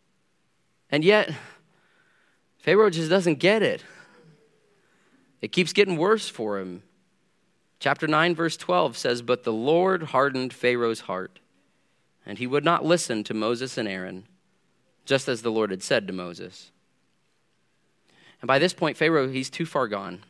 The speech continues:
He's refused to listen. He's refused to obey. He has hardened his heart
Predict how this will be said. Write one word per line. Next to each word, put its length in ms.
He's 160
refused 500
to 100
listen. 520
He's 180
refused 500
to 180
obey. 560
He 100
has 200
hardened 420
his 180
heart 340